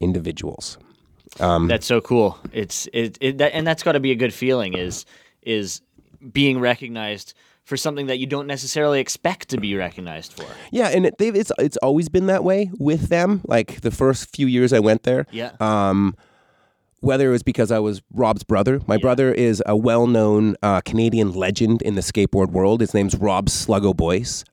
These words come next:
Speaker 1: Um, uh, turned pro in the, in the early nineties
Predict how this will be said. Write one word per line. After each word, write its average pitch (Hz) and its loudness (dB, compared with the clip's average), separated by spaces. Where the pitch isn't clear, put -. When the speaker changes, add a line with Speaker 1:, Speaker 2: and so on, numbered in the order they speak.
Speaker 1:
Um, 87 -2
uh, 90 -4
turned 127 0
pro 117 2
in 110 2
the, 104 -2
in 101 2
the 101 2
early 95 2
nineties 117 2